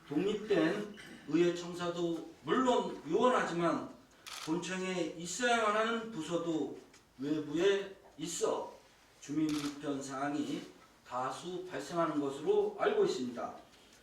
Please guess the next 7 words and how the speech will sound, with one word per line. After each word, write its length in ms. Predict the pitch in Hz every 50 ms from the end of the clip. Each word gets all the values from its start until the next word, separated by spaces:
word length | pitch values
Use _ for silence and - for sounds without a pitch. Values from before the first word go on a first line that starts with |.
| _ _ - - - -
다른 300 | 139 147 160 165 160 147
지방자치단체에서는 1500 | 143 147 165 170 175 180 190 185 185 - 196 196 185 185 202 202 208 220 220 - 220 226 214 180 170 180 202 208 - - - - - - - - 175 233
이미 400 | 233 226 196 165 - - - - - - - _ _ _ -
행정타운 960 | 180 190 190 180 185 180 175 175 170 - 165 175 175 175 165 151 170 185 175 - - -
또는 440 | - 196 214 214 196 160 123 - - - - - - - - - -
신청사를 920 | - - 233 226 226 240 233 233 220 214 220 220 226 220 202 - - - - - - - - - - - - _ - -
마련하여 920 | 127 143 208 233 254 254 240 226 196 - - - - - - - - -